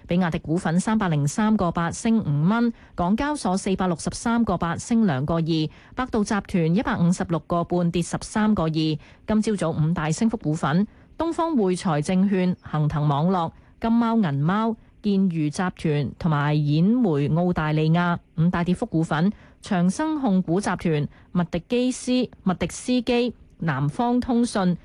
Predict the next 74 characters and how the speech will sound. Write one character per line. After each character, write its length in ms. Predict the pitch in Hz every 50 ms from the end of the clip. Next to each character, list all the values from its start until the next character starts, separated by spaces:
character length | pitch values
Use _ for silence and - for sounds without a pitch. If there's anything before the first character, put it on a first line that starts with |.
| - - - -
正 160 | - 226 214
美 340 | 214 214 202 180 170 175 208
豐 280 | 208 - 294 285 285 277
業 140 | 220 185 165
同 140 | - 185 160
埋 200 | 151 151 151 156
連 200 | 156 151 147 147
成 240 | 147 - 156 151
科 240 | 160 - 247 240 240 240
技。 300 | - 185 165 160 160 - - - - - -
匯 180 | - 233 240 -
市 80 | 254
方 180 | 262 302 330 330
面， 140 | 320 240 202
外 160 | 196 180 175
幣 100 | 180 175
對 140 | 175 190 185
港 180 | 180 156 160 208
元 140 | 220 180 151
嘅 60 | 156
賣 220 | 165 165 160 160
價： 180 | - 185 175 180
美 160 | 170 151 156
元 220 | 175 165 156 143
七 120 | 147 - 226
點 140 | 226 180 165
七 160 | 165 - 240 226
九， 300 | - 180 143 143 160 170 -
英 220 | 214 214 220 220
鎊 240 | 196 156 143 156 180
十 160 | 185 - 165 - -
點 180 | - 151 160 196
五 220 | 170 165 156 156
一 100 | 170 202
三， 360 | 214 - - 247 226 226 226 226 - - - - - -
瑞 100 | 262 247
士 100 | - 254
法 200 | 226 269 240 190
郎 260 | 185 165 160 160 - - - - - - - - _ - - -
八 100 | - 254
點 180 | 240 220 226 277
三 300 | 277 - 330 320 320 311
九 240 | 277 165 143 175 196
九， 380 | - 170 143 156 175 202 - - 190
澳 160 | 185 185 185
元 200 | 165 156 147 147
五 140 | 151 165 180
點 160 | 185 180 196
六 100 | 214 202
六 120 | - 180 160
七， 160 | - - - 262 247 - - -
加 180 | 240 220 226
元 160 | 220 185 143 135
六 80 | 147 143 - -
點 180 | 151 151 165
一 100 | 196 214
七 160 | 214 - - 247
六， 220 | 214 202 180 170 - -
新 200 | - - - 220
西 120 | 220 - 226
蘭 220 | 202 151 139 143
元 160 | 147 147 147
五 200 | 143 151 156 175
點 200 | 170 165 156 180
四 180 | 214 - - 185
七 200 | 170 170 - 233
七， 160 | 220 - 262
歐 420 | 240 220 - - - 214 214 214
元 220 | 214 170 135 139 139
八 160 | - 165 165
點 260 | 156 - 151 156 185 202
八 80 | 208 175
二 80 | 170
五， 520 | 156 165 160 160 151 139 139 151 165 175